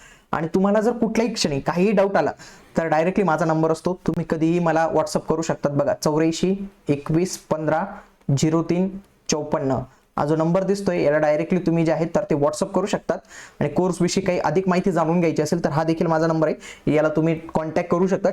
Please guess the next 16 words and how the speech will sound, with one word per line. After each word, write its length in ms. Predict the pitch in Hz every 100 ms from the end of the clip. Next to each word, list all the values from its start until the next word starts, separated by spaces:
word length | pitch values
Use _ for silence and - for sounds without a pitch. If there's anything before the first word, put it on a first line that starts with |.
| 196
शक्यतोवर 320 | 170 175 175
पहिले 200 | 175 180
WhatsApp 320 | 170 175 190
मेसेज 260 | 180 175 -
करा, 140 | 165
कॉल 280 | 165 147 156
नाही 140 | 151
लागला 220 | 147 143
तर, 140 | 147 226 226 - - -
आणि 160 | 135 139
त्याच्यानंतर 500 | 156 160 156 151 160
मी 160 | 160
आणखी 280 | - 151 -
तुम्हाला 300 | 160 156 156
जे 100 | 156
आहे 160 | 151